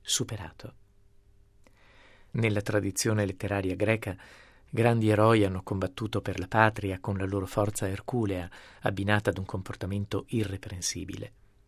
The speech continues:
Così, nell'Iliade, poema omerico dedicato alla guerra degli Achei contro Troia, ci appare Achille, eroe fortissimo, imbattibile,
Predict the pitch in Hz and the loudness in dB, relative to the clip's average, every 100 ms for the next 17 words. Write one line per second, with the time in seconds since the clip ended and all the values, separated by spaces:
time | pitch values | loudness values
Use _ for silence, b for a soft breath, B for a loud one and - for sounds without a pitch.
0 | _ _ _ - 127 110 117 85 90 90 | _ _ _ -4 0 2 0 -2 -4 0
1 | 104 107 117 120 147 - - 82 87 90 | 2 4 4 2 -4 -10 -10 -8 -4 -4
2 | 87 92 92 90 82 87 92 101 - 85 | -2 -2 -2 -4 -6 -6 -4 -4 -2 -2
3 | 85 95 92 87 82 92 104 92 - 87 | -2 -2 -2 -4 -6 -4 -4 -4 -6 -8
4 | - 101 104 101 110 B B B B B | -8 -2 -2 -2 -6 B B B B B
5 | - 127 - 113 113 107 175 113 87 - | 0 0 4 4 4 0 -2 -4 -6 -12
6 | - _ - 104 104 95 - - 143 - | -20 _ -4 2 4 2 -6 0 0 2
7 | - 92 90 - - 143 104 90 90 | -2 -6 -8 -8 -4 -2 0 -2 -6